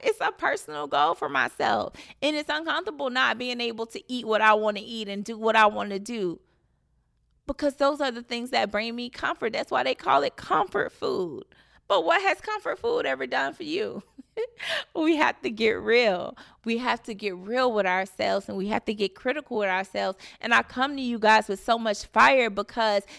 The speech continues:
it's that mirror talk that I have with myself that makes me get up off my behind and do what it is that I need to do.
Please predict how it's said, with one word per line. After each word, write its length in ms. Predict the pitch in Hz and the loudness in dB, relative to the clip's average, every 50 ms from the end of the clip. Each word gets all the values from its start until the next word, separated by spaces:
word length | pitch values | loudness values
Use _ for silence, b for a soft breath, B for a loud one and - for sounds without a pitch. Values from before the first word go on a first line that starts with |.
| B B - | B B -4
it's 160 | 277 302 - | -4 -4 -2
that 200 | - 277 220 180 | 2 2 2 2
mirror 340 | 202 190 190 220 262 262 254 | 2 -2 -2 0 0 0 0
talk 320 | 247 - - 247 226 220 - | -2 -4 0 0 0 2 2
that 140 | 208 208 | 2 4
I 80 | 208 208 | 4 4
have 320 | 220 220 220 214 208 208 | 4 4 4 4 4 4
with 100 | 202 175 | 2 -4
myself 760 | - 185 180 185 - - - 269 269 226 190 - - - - _ | -2 0 -2 -2 -2 -4 0 4 4 4 4 2 -2 -12 -14 _
that 180 | - 233 208 196 | 0 0 0 2
makes 340 | 214 247 269 254 226 - 269 | 0 -4 -4 -4 -6 -10 -8
me 180 | 254 269 285 | -6 -6 -6
get 200 | 233 190 214 240 | -4 0 2 6
up 280 | 233 208 202 202 - - | 8 8 6 6 4 6
off 200 | - 214 202 202 | 8 8 8 8
my 180 | 220 220 233 277 | 8 6 6 8
behind 540 | 277 277 262 254 226 208 196 190 185 196 B B B B B | 8 6 4 4 2 2 2 2 2 0 B B B B B
and 160 | 262 247 190 | -2 -2 -2
do 140 | 226 254 277 | -2 -6 -4
what 240 | 262 269 254 233 233 | 0 0 0 0 0
it 160 | 240 226 233 | -4 -4 -2
is 240 | 277 311 302 277 - | -2 0 -2 -2 0
that 160 | 247 233 233 | 0 0 2
I 100 | 214 233 | 2 0
need 300 | 254 262 262 262 247 - | 0 -2 -6 -8 -8 -6
to 80 | - 285 | -6 -6
do. 480 | 208 196 254 339 339 247 185 - - | -2 -2 -2 0 0 0 -2 -2 -6